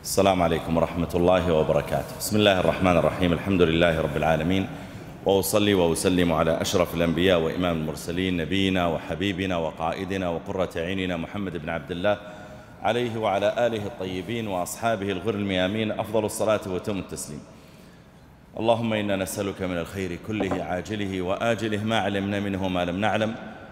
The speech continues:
ونعوذ بك ربنا من الشر كله عاجله وآجله ما علمنا منه ما لم نعلم. ربنا اغفر لنا ولإخواننا الذين سبقونا بالإيمان، ولا تجعل في قلوبنا غلا للذين آمنوا ربنا إنك رؤوف رحيم. وصلنا معكم أيها الإخوة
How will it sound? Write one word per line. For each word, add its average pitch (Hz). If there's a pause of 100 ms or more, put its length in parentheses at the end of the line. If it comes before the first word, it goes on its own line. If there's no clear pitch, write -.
(220)
ونعوذ 107
بك 95
ربنا 98
من 90
الشر 87
كله 95
عاجله 92
وآجله 104
ما 117
علمنا 98
منه 98
ما 85
لم 76
نعلم. 69 (500)
ربنا 98
اغفر 90
لنا 90
ولإخواننا 85
الذين 82
سبقونا 82
بالإيمان، 85 (720)
ولا 104
تجعل 92
في 95
قلوبنا 92
غلا 98
للذين 90
آمنوا 95
ربنا 104
إنك 104
رؤوف 92
رحيم. 78 (1700)
وصلنا 131
معكم 120
أيها 104
الإخوة 98